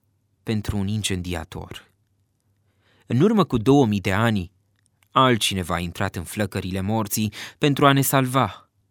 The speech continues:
El ne-a eliberat din infernul mistuitor al focului iadului. Când a murit, Hristos a oferit să ia asupra sa blestemul morții.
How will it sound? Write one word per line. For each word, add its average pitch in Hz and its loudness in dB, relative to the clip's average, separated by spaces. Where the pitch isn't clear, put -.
El 110 0
ne-a 110 2
eliberat 107 -2
din 104 -2
infernul 104 -4
mistuitor 101 -4
al 87 -6
focului 87 -10
iadului. 85 -8
Când 123 -2
a 117 4
murit, 113 -2
Hristos 131 -2
a 117 0
oferit 95 -4
să - -6
ia 104 -2
asupra 92 -6
sa 90 -6
blestemul 85 -6
morții. - -10